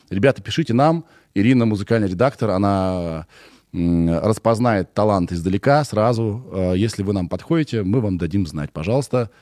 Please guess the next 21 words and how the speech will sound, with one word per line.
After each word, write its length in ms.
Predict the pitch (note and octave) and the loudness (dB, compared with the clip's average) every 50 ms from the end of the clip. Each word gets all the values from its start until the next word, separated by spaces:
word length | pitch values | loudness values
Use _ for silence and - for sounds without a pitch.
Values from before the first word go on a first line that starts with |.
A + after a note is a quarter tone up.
| _ | _
объявитесь. 680 | - F#2+ G2+ A#2 A#2+ A#2 E2+ E3 C#3 - D#2 - - - _ - _ _ - _ _ _ - | -6 -4 -4 -2 -2 -2 -2 -2 -4 -4 -8 -12 -12 -14 _ -20 _ _ -20 _ _ _ -10
Э, 380 | C#2+ D#2 D#2 D#2 D#2 D2+ D2+ D2+ - | -8 -6 -6 -6 -6 -6 -6 -8 -6
почта, 800 | - G#2 C#3 D3+ - - - D3 C#3+ C#3+ C#3+ C#3+ C#3 C#3 C#3 C3 | -2 -2 -2 -2 -2 -2 2 4 4 6 6 4 4 2 0 -2
куда 200 | - - F2 D#2 | -4 -6 -6 -6
писать, 480 | D#2+ - E2 - - G2+ A2+ B2 - - | -6 -8 -8 -4 -2 -2 -2 -2 -4 -6
на 160 | - F2 D#2+ D#2+ | -6 -4 -4 -2
экране 380 | - - F2+ G2+ A#2 A#2+ G#2 | -2 -2 -2 0 0 0 -2
и 180 | - C#2+ F#2 G#2 | -2 -2 -2 -2
под 300 | - - E2+ F2 E2+ - | -2 -2 -2 -2 -2 -2
видео. 340 | C2 C2+ B1+ - A#1+ A1+ - - _ - - - - - - - _ _ _ _ | -4 -6 -6 -4 -8 -8 -10 -14 _ -20 -20 -20 -20 -20 -20 -20 _ _ _ _
Значит, 300 | F2 G2 G2+ - - - - | 2 2 2 2 -4 -8 0
это 440 | - A#2+ C#3 - - C#3+ C3+ C3+ C3+ | 2 2 2 6 6 8 8 8 8
два. 440 | G#2 F#2 G#2 G#2 F#2+ E2 D2+ C#2 - | 6 4 4 4 4 4 4 0 -2
Во-вторых, 440 | F#2 G#2+ G#2 - D3+ E3+ F#3+ - - | -2 -4 2 4 6 6 6 6 6
мы 180 | A#2+ D3 E3 | 6 6 6
очень 680 | D#3 - D3+ E3 E3 - - C#3+ C3+ B2+ B2 B2+ A2 F#2+ | 6 6 4 4 4 4 4 4 4 4 4 2 0 -2
хотим 440 | F#2+ - A2 - A#2+ B2 A#2 A2+ G2+ | -2 -2 0 0 2 2 2 0 0
огромное 480 | G#2+ G2+ G2 A2 A#2+ A#2+ A2 G#2 G2+ F2+ | 0 0 2 4 2 4 2 2 0 -2
сказать 280 | E2 - - F#2 F2 | -2 -2 -4 -4 -4
спасибо 500 | - - F2+ F2 F#2+ - - F3 D#3 C3+ | -4 -2 -2 -2 -2 0 0 2 4 4
ребятам, 580 | G#2+ F#2+ F2 F2 G#2 B2+ C#3+ - A2 G2+ G2 G#2 | 2 2 2 2 2 2 2 0 -2 -6 -6 -8